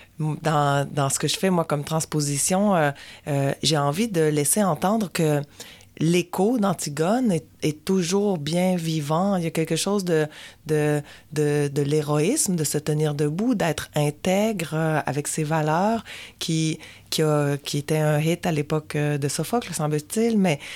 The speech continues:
mais qui résonne encore, euh, fortement, euh, euh, chez, chez les humains que nous sommes.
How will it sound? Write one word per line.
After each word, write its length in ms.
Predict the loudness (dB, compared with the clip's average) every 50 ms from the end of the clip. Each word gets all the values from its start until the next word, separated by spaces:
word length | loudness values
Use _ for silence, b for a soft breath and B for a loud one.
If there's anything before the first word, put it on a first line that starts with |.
| B B -2
mais 100 | -2 -2
qui 200 | 0 0 -2 0
résonne 400 | 2 2 2 2 2 2 2 2
encore, 560 | 0 0 0 0 0 2 2 0 0 -2 -2
euh, 80 | -4 -4
fortement, 800 | -4 -6 -8 -10 -6 -4 -4 -2 -2 -2 -2 -2 -2 -2 -2 -2
euh, 320 | -2 -2 -2 -4 -4 -6 -8 B B B B B B B -8 -6
euh, 160 | -6 -4 -4
chez, 560 | -4 -2 -2 0 0 0 0 0 -2 -2 -2 -2
chez 200 | -2 -2 -2 -2
les 220 | -2 -2 -2 0
humains 220 | 0 0 0 -2
que 100 | -2 -2
nous 100 | -2 -2
sommes. 360 | -2 -2 -2 -2 -2 -2 -4